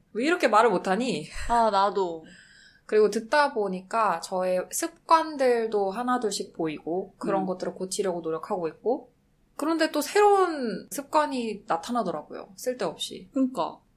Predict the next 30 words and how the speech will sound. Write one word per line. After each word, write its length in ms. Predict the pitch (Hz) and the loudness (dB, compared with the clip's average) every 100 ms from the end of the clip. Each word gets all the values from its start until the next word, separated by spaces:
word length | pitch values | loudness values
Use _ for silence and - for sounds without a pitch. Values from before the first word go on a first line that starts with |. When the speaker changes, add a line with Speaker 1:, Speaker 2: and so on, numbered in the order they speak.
| _ | _
Speaker 1:
근데 100 | - | -4
Speaker 2:
나도. 120 | 226 240 | 0 4
Speaker 1:
이거를 240 | 294 285 | 6 6
말하기가 500 | 208 190 233 247 233 | 4 4 4 2 -2
싫어, 300 | 226 285 247 | -2 -2 -2
지금. 420 | 185 185 165 147 - _ - | -2 -4 -8 -14 -18 _ -2
왜냐면 560 | 220 247 254 277 175 | 2 2 4 2 2
Speaker 2:
어. 80 | - _ _ | -4 _ _
Speaker 1:
말을 220 | 214 220 277 | 2 4 4
Speaker 2:
그럼 120 | 302 | 2
Speaker 1:
하잖아? 200 | 294 330 | 4 4
Speaker 2:
그것밖에 360 | 311 311 - 240 | 4 2 2 2
안 80 | 311 | 4
Speaker 1:
그것밖에 320 | 339 339 - | 6 6 6
안 60 | |
Speaker 2:
들려. 100 | 214 190 | 6 4
Speaker 1:
들으실 380 | 277 294 330 | 2 2 0
거예요. 280 | - 214 180 | 2 4 4
<laughs> 1800 | 185 740 - - - - _ _ _ _ _ _ _ - - - - - 220 | 4 4 2 -8 -18 -20 _ _ _ _ _ _ _ -20 -18 -14 -14 -8 0
이미 240 | 262 311 | 0 2
많이 280 | 220 180 214 | 4 2 2
잘라낸 340 | 262 277 277 | 2 4 4
Speaker 2:
아니, 80 | 240 | 2
Speaker 1:
거긴 260 | 233 208 202 | 0 0 4
Speaker 2:
맞아, 80 | 214 | 6
Speaker 1:
하지만. 280 | 214 180 180 | 6 4 2
Speaker 2:
맞아. 120 | 180 | 2
많이 360 | 170 202 262 | 2 2 2
잘라냈어요, 760 | 269 269 302 240 165 - 190 165 | 4 4 4 2 0 -4 -4 -4
이미. 500 | 160 160 160 160 151 | -6 -12 -16 -14 -16